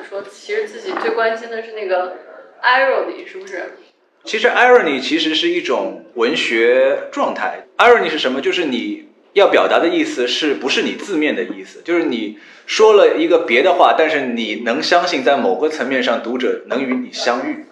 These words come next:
Speaker 2: 朱老师说这个每一句都是热恋，这个恋的意思就是说你能够在你的字面之外跟读者有一种相遇感，能够一种心心相印的感觉。我觉得这个是文学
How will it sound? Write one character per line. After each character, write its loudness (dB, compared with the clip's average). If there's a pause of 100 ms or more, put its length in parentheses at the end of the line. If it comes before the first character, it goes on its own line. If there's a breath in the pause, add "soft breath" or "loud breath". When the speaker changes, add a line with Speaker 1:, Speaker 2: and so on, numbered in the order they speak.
Speaker 2:
朱 2
老 6
师 -2
说 2
这 0
个 2
每 2
一 0
句 -2
都 2
是 -2
热 2
恋， 2
这 0
个 -2
恋 0
的 -2
意 -4
思 -8
就 -6
是 -2
说 -4 (340 loud breath)
你 -2 (280)
能 0
够 2 (260)
在 4
你 0
的 -2
字 -6
面 0
之 0
外 2
跟 -2
读 -6
者 2
有 0
一 -2
种 -6
相 -4
遇 -6
感， -8
能 -12
够 0
一 -10
种 -6
心 -4
心 -2
相 0
印 -4
的 -4
感 -8
觉。 -8
我 -4
觉 -2
得 0
这 0
个 0
是 -2
文 -2
学 -4